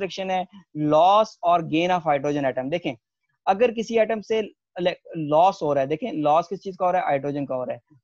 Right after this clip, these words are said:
तो वो ऑक्सीडेशन होगी, ठीक है। और अगर किसी atom में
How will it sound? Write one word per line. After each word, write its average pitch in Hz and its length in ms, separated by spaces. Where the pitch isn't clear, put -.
तो 190 60
वो 208 80
ऑक्सीडेशन 147 480
होगी, 120 200
ठीक 151 160
है। 160 380
और 185 120
अगर 220 180
किसी 214 220
atom 208 220
में 202 220